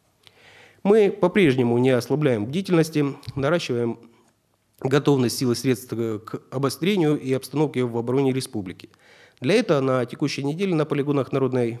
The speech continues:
милиции прошли занятия по тактической и огневой подготовке, а также, э, специальной подготовке с подразделением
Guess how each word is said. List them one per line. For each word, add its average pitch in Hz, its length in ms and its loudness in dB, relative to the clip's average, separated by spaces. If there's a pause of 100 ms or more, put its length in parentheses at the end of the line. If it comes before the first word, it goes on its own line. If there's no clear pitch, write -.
милиции 165 480 0
прошли 151 500 -4
занятия 156 400 0
по 117 220 -2
тактической 139 520 -4
и 120 40 -2
огневой 127 400 0
подготовке, 120 600 -2 (440)
а 120 140 -2
также, 139 580 2 (200)
э, 123 300 -4
специальной 190 480 0
подготовке 151 540 -2
с - 60 -4
подразделением 123 800 0